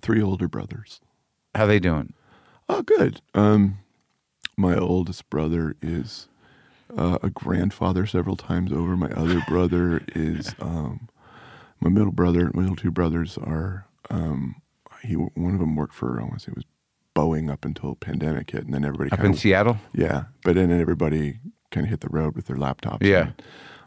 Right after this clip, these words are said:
Speaker 1: uh, I have another brother. I don't talk about him that much, but,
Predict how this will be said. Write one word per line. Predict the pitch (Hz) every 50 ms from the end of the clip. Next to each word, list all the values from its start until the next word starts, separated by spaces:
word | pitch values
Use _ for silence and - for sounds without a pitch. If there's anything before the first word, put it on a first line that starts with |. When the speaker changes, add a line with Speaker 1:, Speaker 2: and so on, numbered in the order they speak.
| _ - -
Speaker 1:
uh, | 76 82 85
I | 90
have | 92 85
another | 92 92 87 87
brother. | 87 85 82 85 85 82
I | 80 82 98 92 - - -
don't | - - -
talk | - - - -
about | - - - 98
him | - - 78
that | 71 - -
much, | - 65 - - - -
but, | - - 55 52